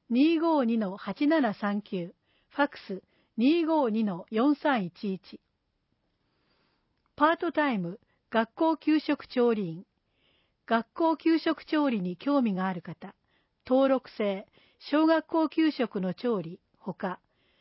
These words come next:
月曜日から金曜日、午前八時十五分から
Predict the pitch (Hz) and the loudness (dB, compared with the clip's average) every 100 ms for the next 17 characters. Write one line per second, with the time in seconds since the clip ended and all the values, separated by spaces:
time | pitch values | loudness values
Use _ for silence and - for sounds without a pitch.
0 | _ _ _ _ 233 233 330 349 339 269 | _ _ _ _ 0 2 2 2 2 0
1 | 214 190 190 247 254 247 220 170 196 _ | -2 -4 -4 0 2 2 -2 -6 -12 _
2 | _ _ _ _ 285 330 311 254 185 202 | _ _ _ _ 0 2 2 0 -2 -4
3 | - 294 240 190 285 240 208 190 175 185 | -4 -2 -2 0 -2 0 -2 -2 -6 -8
4 | 175 | -8